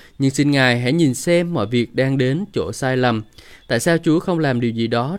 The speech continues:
trong tình cảnh rối ren này?" Họ cần phải ăn năn và tái hòa hợp với Ngài hầu cho có thể nghe được tiếng Ngài. Nếu dành thì giờ ở trong sự hiện diện của Chúa, họ có thể lại nhận được sự sức giàu mới của Thánh Linh. Nhờ đó sẽ giúp cho họ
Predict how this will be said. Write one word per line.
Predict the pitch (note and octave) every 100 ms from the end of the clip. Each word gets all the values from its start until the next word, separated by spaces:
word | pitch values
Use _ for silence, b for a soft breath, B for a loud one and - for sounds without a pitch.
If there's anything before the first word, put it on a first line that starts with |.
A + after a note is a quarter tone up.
| -
trong | B2+
tình | B2+ A2
cảnh | G2+ F#2+ A2
rối | B2+ C#3+
ren | D#3+ D#3 D3+
này?" | C3 A#2 B B B
Họ | - A2+
cần | D#3 C3+
phải | B2+
ăn | - F3 E3+
năn | E3 D#3
và | B2+
tái | G2 A2 C#3+
hòa | D3
hợp | A2+ A#2 G2+ B2
với | A#2+ B2 D3+
Ngài | D3 B2 A#2 G#2+
hầu | A#2+ A#2
cho | A#2 C#3+ C#3
có | C3+ B2 D3+
thể | B2 E2
nghe | C3 C3+
được | A#2+ G2
tiếng | A#2+ C#3
Ngài. | D3 B2 - B B B B
Nếu | C3+ F#3
dành | F#3 D3+
thì | C3 C3+
giờ | C3 C3 A#2+
ở | - G#2+
trong | A#2+ C3+ C3+
sự | A#2
hiện | A2 A2+ A2
diện | G#2 F#2+
của | G#2 G2+
Chúa, | C3 C3+ G#3+ B B B B
họ | - B2+
có | A3
thể | - A#2+ A2+ D#3 D#3
lại | C#3+ A#2 G#2
nhận | A#2+ G#2 A2
được | B2+ G#2+
sự | - A2
sức | - G3+
giàu | C#3+ A2+
mới | A#2 A#2+ E3+
của | - G2
Thánh | A#2+ C3+
Linh. | D3 C#3 B B B -
Nhờ | C#3+
đó | C3 D3
sẽ | G3 A2+
giúp | C3+ A3+ -
cho | E3 D3
họ | C#3 A#2 G2